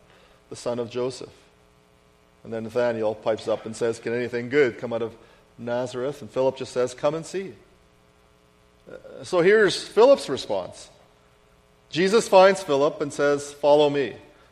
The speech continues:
Now, we don't even read anything here about how Philip reacted to that, but we can assume that he followed.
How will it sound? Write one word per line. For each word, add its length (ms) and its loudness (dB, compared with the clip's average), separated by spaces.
Now, 140 0
we 80 4
don't 200 4
even 280 0
read 380 2
anything 400 4
here 180 4
about 280 6
how 180 10
Philip 340 2
reacted 480 2
to 100 -6
that, 220 0
but 120 0
we 100 2
can 120 0
assume 440 2
that 120 4
he 180 2
followed. 500 0